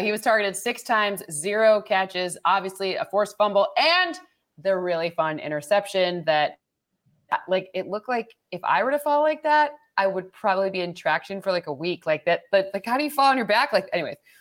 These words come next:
but I was like, "Oh, that looks painful." But he had a really, really s-, like, very special game. This was a great acquisition this offseason. Obviously, Sauce Gardner also had a wonderful start.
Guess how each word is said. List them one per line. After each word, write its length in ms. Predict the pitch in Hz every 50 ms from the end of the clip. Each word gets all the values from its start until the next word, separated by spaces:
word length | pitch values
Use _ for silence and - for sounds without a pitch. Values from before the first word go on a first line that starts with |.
| _ _ _ -
but 260 | 208 202 180 151 - - _ _ _ _ - -
I 160 | - 160 214
was 100 | 214 208
like, 140 | 214 208 208
"Oh, 180 | 262 302 254 226
that 120 | 220 -
looks 160 | - 190 -
painful." 340 | - 214 185 175 - 156 - _ _ _ _ _ -
But 100 | 196 202
he 80 | 220
had 140 | 226 208 202
a 80 | 196 190
really, 500 | 185 180 190 214 202 220 214 214 208 202
really 400 | 190 175 190 190 185 180 175 165
s-, 160 | 160 - - _ _ _ -
like, 160 | 160 131 - _
very 320 | - 143 185 175 180 180 180
special 560 | 180 - - - - 175 175 170 - 170 170
game. 280 | 165 - 165 156 156 156
This 120 | 156 156
was 120 | 160 147
a 40 | 160
great 300 | 139 139 156 165 170 170 -
acquisition 500 | - 156 151 - 160 143 151 147 - 156
this 120 | 156 151 -
offseason. 440 | 151 156 151 - 160 156 147 147 - _ - - _ -
Obviously, 280 | - 185 185 175 185
Sauce 260 | 175 180 175 165 160 -
Gardner 380 | - 165 165 156 160 160 - -
also 380 | - 175 185 175 - - 170 160
had 220 | 156 165 160 156 -
a 120 | 143 160
wonderful 420 | 151 147 160 160 156 151 - 147 151
start. 320 | 151 - 151 147 147 147